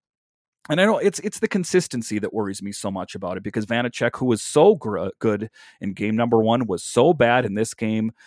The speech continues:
And that's in, that's, if, you know, if you could summarize the Washington Capitals netminders, that would be it. Inconsistent. You know, Samsonov played well, but he could play horrible the next one. You just don't know what you have.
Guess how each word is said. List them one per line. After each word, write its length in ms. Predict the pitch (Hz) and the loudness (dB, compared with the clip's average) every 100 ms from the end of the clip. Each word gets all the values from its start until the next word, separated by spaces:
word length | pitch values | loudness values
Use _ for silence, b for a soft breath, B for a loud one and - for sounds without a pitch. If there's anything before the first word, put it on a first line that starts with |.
| b b b | b b b
And 120 | - 90 | -10 -4
that's 220 | 123 - | -2 -2
in, 120 | 139 | -4
that's, 380 | 123 131 151 - | -2 0 0 -2
if, 160 | - 120 | -4 -2
you 80 | 127 | 0
know, 160 | 127 | 0
if 160 | 120 - | -2 -4
you 80 | 170 | -2
could 180 | - 170 | -2 0
summarize 580 | 147 143 139 131 135 | 0 2 2 2 0
the 80 | - | -2
Washington 560 | 92 104 123 - - 143 | -4 -2 -2 -4 -6 -6
Capitals 420 | 120 113 117 117 | -6 -2 -2 -2
netminders, 800 | 101 101 104 101 101 101 104 - _ b b b b | -2 -2 -4 -2 -2 -2 -2 -8 _ b b b b
that 100 | 90 | -2
would 180 | 117 127 | 2 2
be 140 | 123 113 | 2 0
it. 100 | - | 0
Inconsistent. 920 | 110 135 151 131 120 110 - 71 - _ | -2 -2 -2 -2 -2 -2 -4 -10 -12 _
You 140 | - | -6
know, 280 | 98 101 104 - 85 - | -2 0 0 -4 -14 -14
Samsonov 720 | - 127 147 147 143 143 139 | -6 0 0 2 2 4 2
played 220 | - 139 | 0 2
well, 220 | 127 123 120 | 6 6 6
but 100 | 107 | 2
he 120 | 143 | -2
could 160 | 147 | -2
play 200 | - 127 | 0 0
horrible 400 | 127 - 123 127 | 2 6 6 6
the 100 | 117 | 2
next 240 | 110 98 - | 0 -4 -4
one. 160 | 104 | -4
You 100 | 139 | -2
just 300 | 202 208 202 | -2 -2 0
don't 220 | - 143 147 | 2 2 4
know 100 | 135 | 2
what 320 | 110 110 - | 2 0 -2
you 80 | 98 | 0
have. 340 | 113 117 90 | 2 2 0